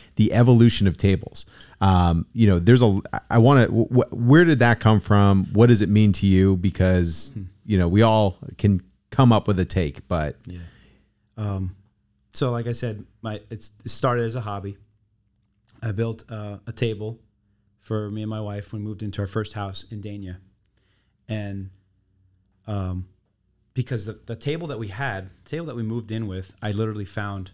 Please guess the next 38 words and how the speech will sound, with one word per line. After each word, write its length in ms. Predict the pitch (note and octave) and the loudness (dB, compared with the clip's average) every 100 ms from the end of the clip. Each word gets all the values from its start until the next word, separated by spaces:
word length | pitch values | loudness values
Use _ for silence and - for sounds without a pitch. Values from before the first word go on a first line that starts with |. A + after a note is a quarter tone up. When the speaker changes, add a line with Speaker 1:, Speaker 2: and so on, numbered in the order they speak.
| _ | _
Speaker 2:
somebody 280 | - G#2 G2+ | -8 -6 -6
had 80 | F#2+ | -8
thrown 200 | G#2 F#2+ | -6 -4
it 60 | |
away 300 | F2+ F#2 D#2+ - | -4 -6 -8 -16
in 60 | - | -4
Speaker 1:
Right. 200 | F#2+ F2 | -2 0
Speaker 2:
bulk 160 | G2+ F#2+ | -4 -12
trash. 320 | A2 F2 F2 | -12 -12 -14
And 120 | - | -16
I 60 | G2 | -14
was 100 | F#2 | -16
like, 100 | F#2 C#3+ | -18 -16
"Oh, 180 | C3 | -16
hey, 220 | F2+ A#2+ A#2+ | -12 -12 -12
we 160 | A#2+ | -10
need 120 | A2+ | -10
a 60 | A2 | -10
table." 380 | - A2 F#2+ G2 | -10 -10 -10 0
Speaker 1:
Right. 180 | G2 F2 | 0 2
Speaker 2:
I, 260 | A#2 D3+ | 2 4
so 120 | A#2 C3 | 4 4
I'm 80 | |
Speaker 1:
<laughs> 0 | |
Speaker 2:
gonna 140 | - G2+ | 0 -4
put 180 | - A2+ | -8 -8
it 40 | |
in 60 | G2+ | -8
the 60 | |
house. 300 | G2+ G#2 - - _ _ - - _ _ _ | -10 -10 -12 -18 _ _ -20 -20 _ _ _
Um, 340 | A2+ G2+ F#2+ F#2 _ _ _ _ _ _ _ _ _ _ | -8 -8 -10 -14 _ _ _ _ _ _ _ _ _ _
and 140 | - G#2+ | -6 -4
then 140 | G#2 | -4
I, 160 | G2 G#2 | -4 -6
I 60 | G#2+ | -8
come 240 | - A2 | -6 -6
in 140 | A2 G#2+ | -6 -8
from 480 | - G#2 G2+ G2 | -8 -4 -4 -6